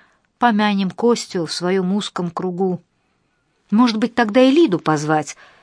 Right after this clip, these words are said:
хотя ей сейчас, наверное, не до нас. Тут на глаза Надежде попались два совершенно одинаковых мобильных телефона,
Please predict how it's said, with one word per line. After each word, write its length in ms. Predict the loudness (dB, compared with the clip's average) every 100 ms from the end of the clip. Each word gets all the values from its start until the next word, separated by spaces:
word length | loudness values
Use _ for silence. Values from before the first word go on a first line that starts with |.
| _ _
хотя 320 | -4 -2 0
ей 300 | 0 2 0
сейчас, 480 | 0 -2 -2 -2 -2
наверное, 480 | -2 0 -2 -2 -2
не 120 | -2
до 160 | -2 -2
нас. 440 | 0 -2 -2 -10 _ _ _ _ _ _ _ _ _ _ _ _ _
Тут 240 | 0 2
на 80 | 0
глаза 360 | 2 2 4 2
Надежде 680 | 2 2 2 2 2 0 -2 _ _ _ _ _ _ _ _
попались 460 | -2 2 2 2 -2
два 340 | 0 2 2
совершенно 520 | 0 -2 0 0 0
одинаковых 640 | 0 0 -2 -2 -4 -4 -2
мобильных 380 | -2 -2 -4
телефона, 680 | -6 -4 -4 -2 -4 -4 -12